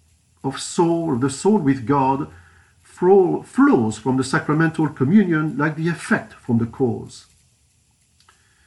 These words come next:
Union means communion,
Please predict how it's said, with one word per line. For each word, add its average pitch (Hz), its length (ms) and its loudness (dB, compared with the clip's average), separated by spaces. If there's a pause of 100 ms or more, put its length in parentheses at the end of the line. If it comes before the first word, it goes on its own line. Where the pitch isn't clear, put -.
(400)
Union 165 680 2 (1080)
means 131 460 0 (100)
communion, 135 880 2